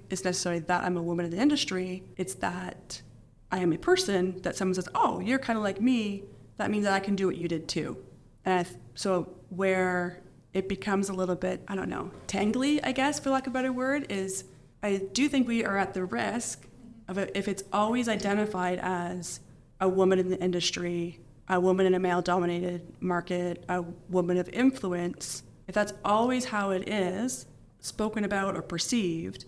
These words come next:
then it will continue to perpetuate that. And at some point, it would be nice to see that flip and just be, "You're an inspiring person in the industry, you know, show me how you did that," as opposed to, "You're a woman in the industry."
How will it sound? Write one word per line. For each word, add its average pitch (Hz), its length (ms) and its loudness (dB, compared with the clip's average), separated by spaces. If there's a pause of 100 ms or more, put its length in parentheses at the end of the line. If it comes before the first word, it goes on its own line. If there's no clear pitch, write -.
then 190 100 4
it 196 100 6
will 196 100 4
continue 254 580 6
to 220 140 -2
perpetuate - 640 -4
that. - 320 -8 (280)
And 175 500 0
at - 180 -4
some 381 460 4
point, 180 480 -2
it 190 100 2
would 185 140 4
be 190 100 0
nice 180 360 2
to 190 80 -4
see 170 240 -4
that 165 320 -2 (460)
flip 180 340 -2 (260)
and 180 220 2
just 175 260 -2
be, 170 480 -6
"You're 226 160 2
an 214 80 2
inspiring 190 520 4
person 180 340 2
in 170 80 4
the - 60 -2
industry, 170 640 -2 (200)
you 185 80 -2
know, 160 300 0 (180)
show - 240 2
me 190 140 6
how 180 120 2
you 170 140 0
did 156 220 -4
that," - 240 -4 (100)
as 170 100 -2
opposed 170 360 -2
to, 165 80 -2
"You're 165 180 -2
a 160 40 -2
woman 165 260 2
in - 80 -4
the - 60 -2
industry." - 500 -6